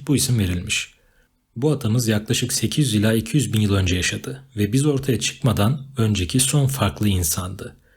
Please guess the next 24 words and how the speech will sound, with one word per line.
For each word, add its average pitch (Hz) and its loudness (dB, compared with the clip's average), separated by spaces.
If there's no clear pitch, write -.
Beyin 147 2
boyutu 113 0
bizimkinin 110 2
yüzde 110 2
doksan 107 0
üçü - -4
kadardı. 92 -4
Ancak 135 2
Homo 135 2
heidelbergensis'te 120 0
çok 135 -2
ilginç 110 0
bir 104 4
olay 92 0
yaşandı. 101 -8
Yaklaşık 143 0
altı 117 2
yüz 147 4
ila 87 -2
üç 180 -2
yüz 101 0
bin 98 2
yıl 92 0
önce 85 -2